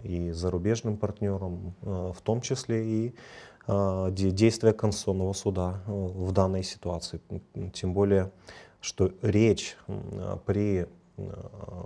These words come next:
при открытии участков за рубежом, при обеспечении права граждан голосовать, речь идет о последующей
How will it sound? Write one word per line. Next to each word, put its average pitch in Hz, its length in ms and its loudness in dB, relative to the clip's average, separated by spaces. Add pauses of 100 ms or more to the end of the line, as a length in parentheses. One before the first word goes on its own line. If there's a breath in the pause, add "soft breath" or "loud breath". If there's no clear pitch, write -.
(520)
при 107 100 4
открытии 95 680 4 (120)
участков 98 640 2 (120)
за 87 260 0
рубежом, 90 440 0
при 90 140 0
обеспечении 87 640 0 (420)
права 95 280 6
граждан 87 420 2
голосовать, 90 500 2 (520 loud breath)
речь 107 300 6
идет 104 320 4
о 107 40 2
последующей 104 800 -2